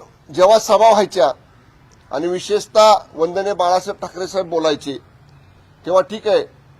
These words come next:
बाळासाहेब ठाकरे साहेबांचं शेवटचं भाषण त्या सभेमध्ये असायचं, साहेबांच्या भाषणानंतर सभा संपायची. ठीक आहे, कालच्या सभेमध्ये माननीय राहुल गांधीजी होते,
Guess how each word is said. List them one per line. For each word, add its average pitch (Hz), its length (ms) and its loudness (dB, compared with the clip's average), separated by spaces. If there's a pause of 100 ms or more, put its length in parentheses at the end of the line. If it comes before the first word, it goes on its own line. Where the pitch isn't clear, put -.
(140)
बाळासाहेब 160 440 -2
ठाकरे 165 300 -10
साहेबांचं 165 540 -6
शेवटचं 185 560 -6
भाषण 165 300 -4
त्या 165 140 -10
सभेमध्ये 156 440 -6
असायचं, 151 360 -6 (320)
साहेबांच्या 165 420 -2
भाषणानंतर 156 600 -8
सभा 143 260 -8
संपायची. 143 520 -6 (840)
ठीक 208 140 -10
आहे, 208 100 0
कालच्या 160 420 -2
सभेमध्ये 180 680 -4 (640)
माननीय 165 320 -2
राहुल 165 260 2
गांधीजी 170 380 -2
होते, 170 540 -4